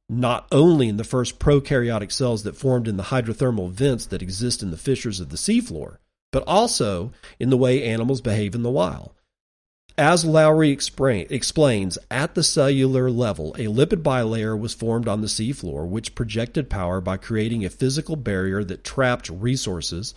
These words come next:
facilitating chemical reactions leading to a biological system. At the level of multicellular organisms, Lowry uses the illustration of wolves snarling their fangs at a would-be thief of their recently acquired game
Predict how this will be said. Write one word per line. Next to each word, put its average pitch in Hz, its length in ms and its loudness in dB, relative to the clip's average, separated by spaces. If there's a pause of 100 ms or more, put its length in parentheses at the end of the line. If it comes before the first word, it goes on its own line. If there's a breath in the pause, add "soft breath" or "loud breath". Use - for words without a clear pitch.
(340 loud breath)
facilitating 135 840 0
chemical 151 420 -2
reactions 101 640 -4
leading 113 280 -2
to 123 160 -2
a 110 40 -2
biological 95 800 -4
system. - 480 -4 (500)
At 113 180 -4
the 101 80 -4
level 151 420 4
of 104 140 -2
multicellular 135 920 0
organisms, 101 720 -2
Lowry 123 400 0
uses 113 560 -4
the 113 240 -6
illustration 110 600 -4
of 92 180 -6
wolves 101 420 0
snarling 123 600 0
their 95 160 0
fangs 117 560 0
at 110 180 -4
a 107 120 0
would-be 120 440 0
thief 165 440 -2
of 98 100 -4
their 104 180 -2
recently 113 520 -2
acquired 98 540 -4
game 107 500 0